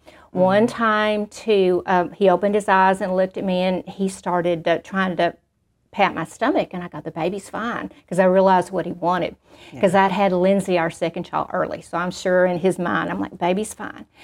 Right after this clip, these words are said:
Speaker 2: And then he woke for a nurse.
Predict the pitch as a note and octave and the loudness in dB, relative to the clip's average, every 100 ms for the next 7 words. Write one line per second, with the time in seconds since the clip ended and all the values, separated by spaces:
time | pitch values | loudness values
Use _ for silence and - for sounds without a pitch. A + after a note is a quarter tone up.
0 | - - - - G3+ G3 A3 C4+ A#3+ G#3+ | -20 -20 -14 2 4 6 6 6 4 2
1 | G3+ G#3+ G3+ F#3+ - - F#3 F3+ F3+ E3 | 0 4 4 4 0 -6 -4 -4 -2 -4
2 | F#3 - - | -4 -14 -20